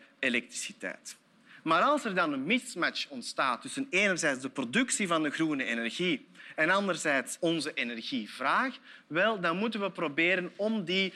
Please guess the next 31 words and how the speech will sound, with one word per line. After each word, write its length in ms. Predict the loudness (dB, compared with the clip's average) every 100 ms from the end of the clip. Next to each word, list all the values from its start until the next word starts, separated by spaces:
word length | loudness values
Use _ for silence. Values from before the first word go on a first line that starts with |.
| -10
hoeveelheden 720 | -4 -2 2 2 4 2 0 -2
op 220 | -4 -2
te 80 | -4
slaan 420 | 0 2 2 2
in 180 | 0 -2
hernieuwbare 800 | -2 0 2 2 2 0 0 -4 -8 _ _ _ _
brandstoffen. 800 | -4 2 2 2 -6 -10 -14 -16 -20 -18 -6
En 160 | 2 4
waterstof 500 | 6 4 2 -4 -4
is 220 | -4 -6
één 300 | -2 0 0
kandidaat, 600 | -2 -2 -2 0 0 0 -8 -20 -2
maar 220 | 0 2
er 120 | 0
zijn 260 | 0 0 -2
nog 380 | -2 0 -2 -6
kandidaten. 640 | -12 -10 -10 -10 -14 -18 -20 -20 -12
Dat 160 | 0 2
is 120 | 4
waar 220 | 4 4
we 80 | 4
in 120 | 2
de 100 | 0
groep 260 | 2 0 0
aan 240 | -2 -2
werken 460 | 2 2 2 0 -2
en 100 | 0
dat 200 | 0 2
is 140 | 0
wat 180 | 0 0
we 120 | 0